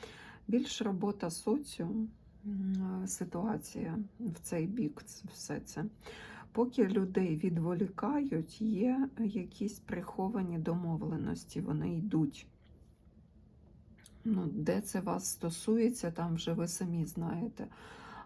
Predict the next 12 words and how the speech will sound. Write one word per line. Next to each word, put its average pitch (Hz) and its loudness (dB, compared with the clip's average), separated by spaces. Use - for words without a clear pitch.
Але, 202 2
м, 175 -2
це, 214 -2
з-, 220 -6
знаєте, 208 4
як, 196 0
наприклад, 190 2
от 165 -4
є 165 0
глядачі 180 2
і 190 6
є 196 0